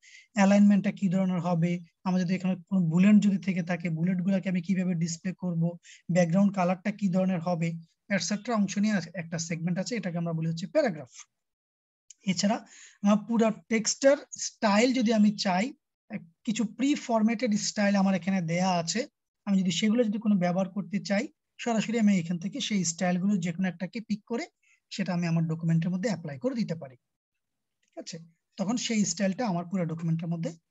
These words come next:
apply হয়ে যাবে। ok? So এইটাকে আমরা বলতেছি হচ্ছে home ট্যাবের কাজ বা home ট্যাবের মধ্যে এই ধরনের কাজগুলো আমরা করে থাকি।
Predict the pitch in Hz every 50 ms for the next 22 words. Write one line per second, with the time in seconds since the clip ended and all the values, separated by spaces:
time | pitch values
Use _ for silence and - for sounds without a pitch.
0 | _ _ _ - 196 - - 180 156 135 135 139 127 123 131 123 123 - _ _
1 | _ _ _ _ _ _ _ _ _ _ _ _ - 302 339 _ _ _ _ _
2 | _ _ _ _ _ _ _ _ _ _ _ _ _ _ _ _ _ _ _ _
3 | _ _ _ _ _ _ _ _ _ _ _ _ _ _ _ _ _ _ - -
4 | 247 254 - - 247 262 226 302 302 - 302 277 247 247 233 208 226 202 - 220
5 | - - 233 220 - - - 311 381 254 - - - - 233 233 233 226 214 233
6 | 202 190 185 202 180 - - 202 180 190 254 233 202 - - - 196 190 160 175
7 | 208 208 196 208 190 196 196 185 175 190 185 180 175 190 185 185 180 - 175 165
8 | 160 160 175 170 165 170 165 165 - 196 185 - - 190 180 - 233 294